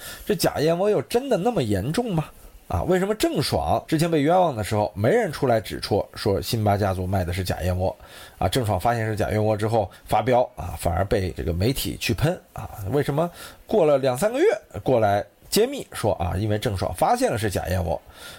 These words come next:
啊，包括辛巴打保安，就一系列的这个关于辛巴家族不利的新闻突然一个一个出现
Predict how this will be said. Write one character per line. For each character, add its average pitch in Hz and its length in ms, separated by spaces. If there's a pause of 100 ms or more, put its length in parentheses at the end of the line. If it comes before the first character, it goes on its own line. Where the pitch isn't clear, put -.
(100)
啊， - 100
包 120 100
括 131 240 (240)
辛 123 240
巴 123 120
打 110 120
保 117 180
安， 110 220 (380)
就 - 180
一 127 220
系 196 420
列 202 500
的 95 300
这 92 260
个 - 180
关 107 200
于 104 80
辛 113 200
巴 107 100
家 107 140
族 107 120 (120)
不 107 100
利 220 220
的 123 100
新 113 220
闻 92 120
突 101 140
然 104 180
一 120 300
个 226 300
一 110 160
个 120 100
出 113 160
现 120 180